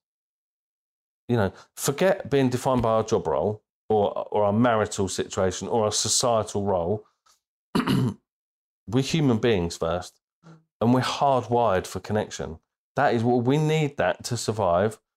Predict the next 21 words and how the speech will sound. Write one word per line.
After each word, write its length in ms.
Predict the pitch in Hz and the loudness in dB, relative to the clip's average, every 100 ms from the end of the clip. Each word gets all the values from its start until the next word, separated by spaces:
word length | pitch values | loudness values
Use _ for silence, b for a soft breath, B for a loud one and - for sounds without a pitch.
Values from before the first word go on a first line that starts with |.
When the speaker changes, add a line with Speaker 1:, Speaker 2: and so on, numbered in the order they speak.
| _ - | _ 0
Speaker 1:
We 80 | 139 | 2
needed 340 | 139 131 117 | 2 0 0
that 160 | 110 113 | 0 2
when 160 | 110 | 2
we 80 | 110 | 4
were 200 | 107 107 | 4 2
in 260 | - 107 98 | 0 -2 -2
tribes 560 | - 135 135 131 131 - | -2 0 2 0 -4 -4
and 120 | 107 | 0
in 100 | 104 | 0
groups 480 | 98 123 120 - - _ _ _ | 0 2 2 -2 -12 _ _ _
hundreds 460 | - - 135 120 107 | -6 -2 0 0 -2
and 120 | 104 | -4
thousands 400 | 120 113 104 101 | 0 0 0 -4
of 40 | 104 | 0
years 200 | 110 101 | 0 0
ago. 260 | 95 82 - _ - | -2 -8 -10 _ -20
Speaker 2:
Mm. 140 | 160 - - _ _ - | -20 -20 -20 _ _ -2
Speaker 1:
By 80 | 135 | 0
removing 600 | 143 151 156 170 147 92 | 2 2 2 2 2 0
that, 300 | 73 71 | -2 -6